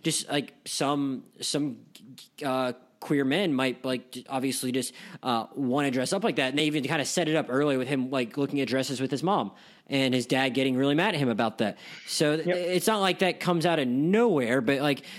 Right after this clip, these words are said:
Speaker 1: it certainly, it was just such a big part of his public persona that,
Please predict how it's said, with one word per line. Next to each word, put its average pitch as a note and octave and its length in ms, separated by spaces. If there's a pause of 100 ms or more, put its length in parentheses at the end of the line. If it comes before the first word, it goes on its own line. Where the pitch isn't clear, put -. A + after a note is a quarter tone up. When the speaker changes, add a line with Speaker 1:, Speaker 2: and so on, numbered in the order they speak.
Speaker 1:
it D#3+ 140
certainly, F3 440
it E3+ 100
was F3 120
just E3+ 160
such G3+ 160
a F#3 60
big D3+ 320
part D3+ 260
of C3 100
his C#3+ 200
public C#3 320
persona B2+ 500
that, B2 160